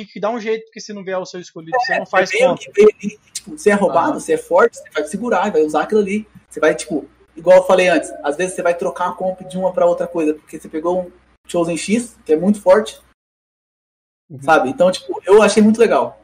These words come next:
Speaker 2: Porque se o set
Speaker 1: Sim,
Speaker 2: três
Speaker 1: eu
Speaker 2: foi
Speaker 1: achei
Speaker 2: bom
Speaker 1: legal.
Speaker 2: pra o set três, o três ponto cinco foi muito bom. Só que, tipo, você já entrava,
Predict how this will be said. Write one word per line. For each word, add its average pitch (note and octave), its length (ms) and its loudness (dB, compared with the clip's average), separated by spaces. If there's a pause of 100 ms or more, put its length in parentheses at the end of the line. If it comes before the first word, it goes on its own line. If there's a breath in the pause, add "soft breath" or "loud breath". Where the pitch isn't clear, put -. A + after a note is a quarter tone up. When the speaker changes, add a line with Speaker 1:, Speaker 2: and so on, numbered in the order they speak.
(140)
Speaker 2:
Porque G3 180 0
se G#3+ 160 -2
o F#3 120 -10
set A#3 200 0
Speaker 1:
Sim, D#3 100 -6
Speaker 2:
três A3+ 160 6
Speaker 1:
eu - 60 0
Speaker 2:
foi G#3+ 120 4
Speaker 1:
achei F3+ 60 -4
Speaker 2:
bom G3+ 120 2
Speaker 1:
legal. G3+ 180 -4
Speaker 2:
pra - 120 -12
o - 20 -18 (300)
set - 260 -18
três, F#3 240 -6
o - 100 -20
três F#3 160 -8
ponto G3+ 180 -6
cinco G#3 200 -8
foi G3 100 -6
muito G#3 160 -4
bom. - 220 -8 (380)
Só G#3 140 -2
que, G3+ 80 -8
tipo, G#3+ 160 -8
você G3+ 120 -4
já A3 120 2
entrava, G3 600 -4